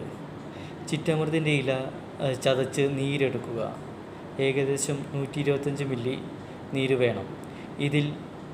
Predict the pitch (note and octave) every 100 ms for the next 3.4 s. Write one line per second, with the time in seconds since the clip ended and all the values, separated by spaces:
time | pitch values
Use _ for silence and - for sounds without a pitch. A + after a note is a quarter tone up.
0 | - - - - - C#3+ D#3 D#3+ D#3 C#3+
1 | - C#3+ C#3 C#3+ C3 C3+ C#3+ D3+ D3 -
2 | C#3 C3+ B2+ C3+ C3 - C3 B2 B2+ B2+
3 | C3+ C3+ B2+ B2+